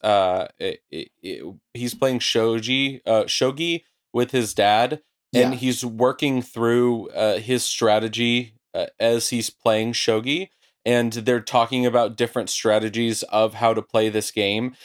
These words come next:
Speaker 1: And they do that in a, a couple of different shows. Uh, the, the fictional kind of almost shogi version of it in Hunter x Hunter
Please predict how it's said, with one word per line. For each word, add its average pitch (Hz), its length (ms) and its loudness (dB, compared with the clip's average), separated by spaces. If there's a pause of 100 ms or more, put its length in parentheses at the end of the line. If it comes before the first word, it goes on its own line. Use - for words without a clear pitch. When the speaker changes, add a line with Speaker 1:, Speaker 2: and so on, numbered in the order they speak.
(120)
Speaker 1:
And 127 180 0
they 160 300 0
do 240 180 -2
that 151 220 2
in 117 160 0
a, 104 180 2
a 113 140 0
couple 120 400 -2
of 110 160 -2
different 117 340 -2
shows. 113 680 0
Uh, 87 380 -4 (720)
the, 123 360 0 (120)
the 117 440 -2
fictional 139 560 2
kind 123 340 0
of 104 160 -2
almost 113 460 2
shogi 110 420 0
version 110 380 0
of 107 120 2
it 110 140 0
in 107 180 -6
Hunter 107 260 -2
x 104 200 -4
Hunter 117 380 -4